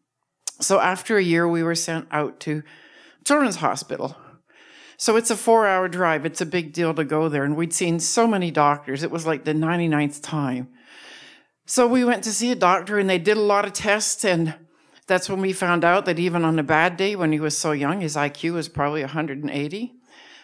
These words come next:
Um, he just mystified the doctors. But they did a lot of testing for allergies,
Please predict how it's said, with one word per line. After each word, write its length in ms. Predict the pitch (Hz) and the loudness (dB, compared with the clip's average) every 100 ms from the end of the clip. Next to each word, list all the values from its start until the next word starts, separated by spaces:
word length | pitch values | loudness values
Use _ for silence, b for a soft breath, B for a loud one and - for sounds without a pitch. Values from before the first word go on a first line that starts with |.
| B | B
Um, 260 | 160 156 151 - | 0 0 -2 -6
he 240 | 156 180 | -6 -4
just 260 | 165 170 165 | -2 -2 0
mystified 680 | 170 175 - 160 151 151 | -2 -2 -2 -2 0 0
the 80 | 143 | 0
doctors. 680 | 143 151 190 - 131 143 - B B B B B - | 0 2 0 -2 -4 -6 -10 B B B B B -4
But 160 | 226 | -2
they 120 | 233 | 0
did 160 | 240 254 | 2 2
a 60 | 240 | 4
lot 200 | 233 226 | 4 2
of 160 | 202 | -2
testing 460 | - 226 214 220 190 | -2 -2 0 0 0
for 160 | 190 | 2
allergies, 840 | - 160 170 170 147 139 147 - | 2 4 2 0 -2 -4 -4 -8